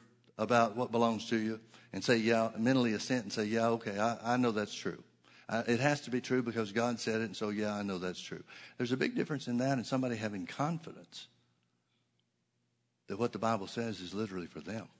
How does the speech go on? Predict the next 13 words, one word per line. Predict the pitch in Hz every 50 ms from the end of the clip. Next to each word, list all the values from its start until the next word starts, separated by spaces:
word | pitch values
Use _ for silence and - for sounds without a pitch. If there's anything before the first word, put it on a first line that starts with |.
| _ _ _ _ _ _ _ _ _ _ _ _ _ _ _ _ _ _ - - - - - -
And | 127 131
when | 139 139 139
you | 135 135
can | 127
get | 139 180 214
somebody | - - 220 214 202 185
to | 165 156
get | 147 175 170 -
to | - 160
that | 160 156 160 -
place | - 160 165 165 160 -
of | 107 -
confidence, | - - 160 185 185 - - 92 90 - 92 - - -